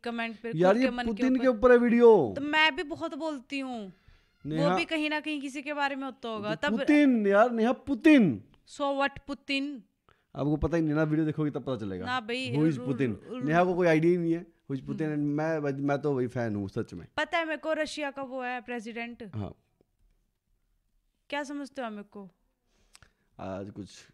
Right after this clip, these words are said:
Speaker 2: अलग ही खा के आई है नेहा शायद।
Speaker 1: नहीं, मेरे को पता है दोस्त।
Speaker 2: माइंड
Speaker 1: अच्छा, मैं
Speaker 2: बूस्टर,
Speaker 1: इतनी मोटी
Speaker 2: माइंड
Speaker 1: मोटी
Speaker 2: बूस्टर
Speaker 1: थोड़ी हूँ मैं।
Speaker 2: सप्लीमेंट्स ले रही है नेहा आजकल। तो मेरे प्यारे भाइयों, यह हमें वीडियो सजेस्ट किया शाकिल अहमद ने,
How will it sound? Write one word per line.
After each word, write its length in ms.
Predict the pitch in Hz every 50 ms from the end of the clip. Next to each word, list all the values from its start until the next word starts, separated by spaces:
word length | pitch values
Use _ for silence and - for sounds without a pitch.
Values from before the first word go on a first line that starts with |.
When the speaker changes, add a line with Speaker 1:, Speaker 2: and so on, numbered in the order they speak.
| _ _ _ _ _ _ _ _ _ _ -
Speaker 2:
अलग 200 | 82 87 98 101
ही 60 | 95
खा 180 | - - 92 85
के 80 | 82
आई 100 | 92 87
है 120 | 85 82 82
नेहा 220 | 82 85 85 85
शायद। 260 | - - 82 80 78
Speaker 1:
नहीं, 160 | 233 240 262
मेरे 120 | 262 277 269
को 100 | - 247
पता 260 | - 247 247 - 254
है 60 | 254
दोस्त। 240 | 214 247 262 254 -
Speaker 2:
माइंड 200 | 110 120 127 131
Speaker 1:
अच्छा, 60 | 131
मैं 100 | 127 127
Speaker 2:
बूस्टर, 240 | 135 131 - - 143
Speaker 1:
इतनी 120 | 123 104
मोटी 100 | - 127
Speaker 2:
माइंड 200 | 131 139 151 151
Speaker 1:
मोटी 140 | 151 143 143
Speaker 2:
बूस्टर 180 | 143 135 - -
Speaker 1:
थोड़ी 100 | 147 131
हूँ 80 | -
मैं। 60 | 143 117
Speaker 2:
सप्लीमेंट्स 420 | 135 143 139 143 143 - - -
ले 120 | 123 117
रही 100 | 113 113
है 100 | 120 120
नेहा 280 | 117 117 123 123 113 110
आजकल। 400 | 110 104 101 - - 131 127 135 - _ _ _ _ - 277 - - - - - - -
तो 100 | - 160
मेरे 260 | 165 170 175 180 190 180
प्यारे 280 | 165 175 165 170 170
भाइयों, 480 | 156 151 147 143 156 156 165 185 196 175
यह 160 | 147 156 160
हमें 180 | 156 160 160 156
वीडियो 240 | 151 151 151 165
सजेस्ट 340 | 151 143 151 147 143 - -
किया 140 | - 151 156
शाकिल 400 | 147 - 151 139 127 151 156 151
अहमद 420 | 127 120 139 135 139 147 151 143
ने, 420 | 139 131 131 131 139 156 175 185